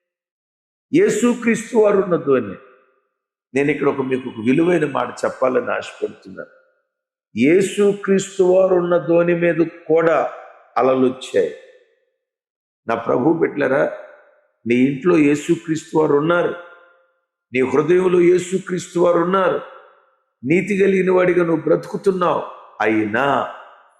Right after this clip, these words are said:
కొన్ని సందర్భాలలో అలల తాకిడికి నువ్వు గురైపోతావు. ఎస్, కొన్నిసార్లు కెరటాల తాకిడికి నువ్వు గురైపోతావు.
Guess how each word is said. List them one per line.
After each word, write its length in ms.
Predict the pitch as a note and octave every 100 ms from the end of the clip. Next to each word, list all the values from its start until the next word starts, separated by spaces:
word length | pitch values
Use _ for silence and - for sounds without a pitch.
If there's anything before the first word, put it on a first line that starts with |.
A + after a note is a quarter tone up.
| _
కొన్ని 240 | - C3+ B2+
సందర్భాలలో 1160 | C3 C#3 D#3 E3 D3+ D#3 D3 D3 D3 D3+ - A#2
అలల 260 | C#3 D#3
తాకిడికి 640 | D#3 D#3 D3+ D3 D3+ D3 C#3+
నువ్వు 200 | C#3+ C3
గురైపోతావు. 840 | D3 D3 C#3 D3 C3+ C#3 B2 - - - _ _ _ _ _ _ _ - F3+
ఎస్, 560 | - - - - _ _ _ _ _ _ _ _ _
కొన్నిసార్లు 680 | E3 D#3+ - F3 F#3 F#3+ - -
కెరటాల 520 | E3 F#3 G3+ G#3 G3+
తాకిడికి 480 | G3 F#3+ F#3+ F#3 F#3+
నువ్వు 300 | F3+ D#3 F3
గురైపోతావు. 800 | F#3 F3+ F3 E3 E3+ D3+ A#2